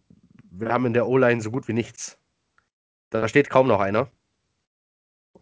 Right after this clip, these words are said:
Ähm, muss auf jeden Fall was getan werden auf den Starter-Positionen sowie, äh, als Backup. Das wird, äh, das wird interessant. Patrick fragt hier schon, was ist, äh, mit dem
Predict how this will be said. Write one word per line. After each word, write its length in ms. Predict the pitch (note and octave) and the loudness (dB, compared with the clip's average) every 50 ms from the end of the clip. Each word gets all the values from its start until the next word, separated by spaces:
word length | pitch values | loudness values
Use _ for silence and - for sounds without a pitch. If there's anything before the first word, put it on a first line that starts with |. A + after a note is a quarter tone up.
| - - - - _ _ _ | -16 -16 -16 -18 _ _ _
Ähm, 680 | A2 A2 G#2+ G#2+ G#2+ G#2 G#2+ G#2+ G#2 G#2 G2+ G2 F#2 - | -2 0 2 2 2 2 0 0 0 0 -2 -4 -6 -6
muss 220 | - A#2+ A2+ A2+ | -6 -6 0 0
auf 100 | A#2+ A2 | 2 4
jeden 140 | A#2+ B2 A#2+ | 4 4 4
Fall 100 | A#2+ A#2 | 4 4
was 160 | A2+ A#2 - | 4 4 0
getan 360 | - A#2+ - B2 A#2 A#2+ A#2 | 0 -2 0 2 0 2 2
werden 200 | A2+ A2 G#2+ G#2+ | 2 2 0 0
auf 180 | F2+ G2 G#2+ - | -2 -4 -4 -4
den 180 | - A#2+ A2+ G#2 | -4 -6 -6 -6
Starter-Positionen 920 | - - A2 G#2+ B2 - A#2 G2 A2 G#2 G2+ G2+ G2 - A2 A2 A2 G#2 | -4 -4 -2 -2 -2 -2 -4 -6 -6 -6 -8 -6 -4 -2 0 2 2 2
sowie, 360 | G2+ G#2 F#2+ G#2 A2 A#2 A#2 | 0 -2 -2 -2 0 2 2
äh, 60 | G#2 F2 | 2 2
als 440 | F#2+ G2 F#2+ G2 - - F#2+ F#2 - | 2 2 2 2 2 0 -2 -4 0
Backup. 440 | - A2 A2 - F#2 F#2 - - - _ _ - - - - - - - - - - _ | 0 0 0 2 0 -2 -2 -2 -10 _ _ -20 -20 -20 -20 -20 -20 -20 -20 -20 -20 _
Das 200 | - D3 D#3+ - | 2 2 6 6
wird, 200 | G3+ F#3 - - - | 4 4 4 0 2
äh, 360 | D#3 D#3 D#3+ D#3+ D#3 D#3 D3 | 4 6 8 8 8 8 8
das 180 | - C#3+ D3 - | 6 2 0 0
wird 100 | E3 B2 | 0 0
interessant. 460 | C#3 C3+ B2+ B2 G#2+ D#3 D#3+ F3 D3 | 0 0 0 0 2 2 2 2 2
Patrick 280 | - D#3+ D3 D#3 D#3 C#3 | 0 0 0 0 -4 -4
fragt 280 | - - C3 C3+ - | 2 2 2 2 2
hier 160 | - C3 B2 A2+ | 2 0 0 0
schon, 320 | G#2 - C#3+ C#3+ C#3+ C3+ | 0 0 0 2 2 2
was 120 | B2+ A#2+ | 0 0
ist, 220 | C3+ C3+ B2 - - | 0 -4 -4 -2 0
äh, 360 | G#2+ A#2+ A#2 A2+ A2+ A2 G#2+ G#2 - _ _ _ - - - _ _ _ _ | 2 4 6 6 6 6 4 0 -4 _ _ _ -20 -20 -20 _ _ _ _
mit 340 | _ G#2 A2 A#2 A#2 - - | _ 2 2 2 2 0 2
dem 480 | A2+ A2 A2 G#2+ G#2 G#2+ G#2 G2+ G2 | 6 8 8 8 8 6 4 2 0